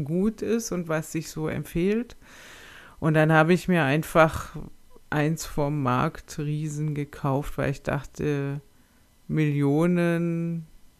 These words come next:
können nicht irren, das muss ja irgendwie dann halbwegs benutzbar sein, so ein Kindle.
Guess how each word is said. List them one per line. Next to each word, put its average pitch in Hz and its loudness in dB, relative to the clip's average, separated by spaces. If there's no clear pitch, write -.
können 165 4
nicht 160 -2
irren, 151 0
das 151 -4
muss 151 -4
ja 151 -2
irgendwie 139 -4
dann 139 -4
halbwegs 135 -4
benutzbar 131 -4
sein, 135 -4
so 131 -6
ein 131 -8
Kindle. 143 -8